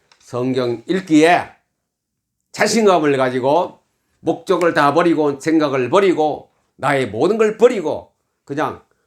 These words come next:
멍한 상태의 성경을 매일매일 읽었어요. 통독하는 가운데에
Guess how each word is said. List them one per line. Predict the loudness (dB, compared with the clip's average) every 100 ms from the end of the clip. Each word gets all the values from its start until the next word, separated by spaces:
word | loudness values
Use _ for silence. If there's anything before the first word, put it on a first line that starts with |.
| _
멍한 | _ -4 2 2 2
상태의 | 0 0 2 0
성경을 | 0 -4 -2 -4 -6
매일매일 | -8 -4 2 2 2 -2
읽었어요. | -6 -8 -12 -20 -20 _ _ _ _ _ _ _ _ _ _
통독하는 | -2 2 4 4 -2 -4 -6 -4
가운데에 | -4 -6 -6 -6 -4 -6 -10